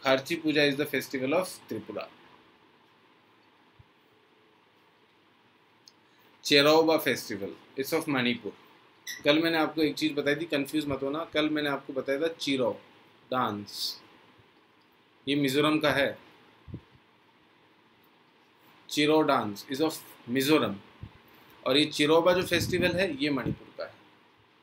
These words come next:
एक जैसे लग रहे हैं चिरो और चिरोबा। चिरोबा festival is of मणिपुर, चिरो dance is of मिजोरम। चिरो के साथ मैंने आपको चैप्चर कट festival भी बताया है, चैप्चर कट, ये फेस्टिवल भी मिजोरम का है। चिरो डांस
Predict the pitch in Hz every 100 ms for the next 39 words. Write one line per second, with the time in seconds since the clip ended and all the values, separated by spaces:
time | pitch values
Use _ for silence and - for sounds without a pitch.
0 | - 131 135 151 160 156 170 180 - 156
1 | 165 147 - 139 143 160 165 - - -
2 | - - 143 151 160 165 165 156 165 156
3 | 147 143 131 127 135 175 170 - 151 160
4 | 156 143 139 135 139 - 117 104 101 -
5 | - _ _ _ _ - 147 156 165 175
6 | 175 170 170 165 160 180 - 143 139 -
7 | 160 170 160 151 139 156 151 147 135 113
8 | 101 85 60 - - 139 123 - 147 123
9 | 110 98 - - _ _ _ _ _ _
10 | _ _ _ 147 151 156 - 165 165 165
11 | 127 127 120 - - - - _ _ _
12 | _ _ _ _ _ _ _ - - 170
13 | 180 214 214 - - - _ _ - 123
14 | 139 180 185 -